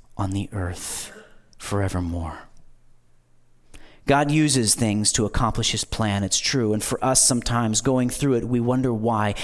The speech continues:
and it seems tumultuous. It is tumultuous. But we stop and remember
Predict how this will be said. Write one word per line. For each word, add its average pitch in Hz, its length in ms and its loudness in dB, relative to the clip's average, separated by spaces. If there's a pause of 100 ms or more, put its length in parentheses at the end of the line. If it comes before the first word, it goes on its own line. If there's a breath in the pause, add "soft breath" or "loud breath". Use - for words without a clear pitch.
and 131 100 2
it 120 60 0
seems 127 420 4
tumultuous. 117 640 0
It 131 80 2
is 143 260 2
tumultuous. 107 680 0 (240 loud breath)
But 131 80 2
we 117 100 2
stop 139 380 2
and 165 100 0
remember 127 480 2